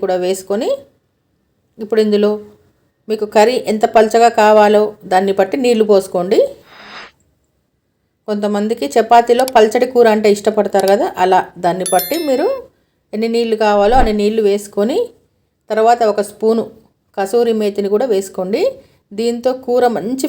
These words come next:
ఫ్లేవర్ వస్తుందండి, తప్పకుండా వేసుకోవాలి. ఫైనల్గా కొంచెం కొత్తిమీర వేసుకొని ఒకసారి కలుపుకొని కుక్కర్ మూత పెట్టేసుకొని విజిల్ పెట్టుకొని దాదాపుగా ఆరేడు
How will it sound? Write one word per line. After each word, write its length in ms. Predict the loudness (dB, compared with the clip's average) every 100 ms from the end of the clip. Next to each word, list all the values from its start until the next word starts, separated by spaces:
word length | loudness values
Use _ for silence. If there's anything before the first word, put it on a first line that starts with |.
| 2
ఫ్లేవర్ 280 | 4 4 2
వస్తుందండి, 520 | 0 0 0 0 -2 -2
తప్పకుండా 480 | -4 -2 0 2 4 4
వేసుకోవాలి. 600 | 2 0 0 0 2 2 0 -4 _ _ _ _ _ _ _
ఫైనల్గా 440 | -4 -2 -2 0 0
కొంచెం 260 | 0 -2 -2
కొత్తిమీర 380 | -2 -2 0 2 4
వేసుకొని 400 | 2 2 -4 0 0
ఒకసారి 260 | 0 0 -2 2
కలుపుకొని 540 | 0 0 -2 -2 0 -2 -6 _ _ _ _ _ _
కుక్కర్ 280 | -20 -4 -2 -2
మూత 160 | -2 -2
పెట్టేసుకొని 600 | -4 -4 -6 -6 -8 -8 -12 -14 -4
విజిల్ 240 | -4 -2 -4
పెట్టుకొని 460 | -4 -6 -10 -10 -10 -8 -4
దాదాపుగా 720 | -2 0 0 -2 -4 -4 -4 -6 -12 _ _ _ _ _ _ -6
ఆరేడు 280 | -2 -2 -2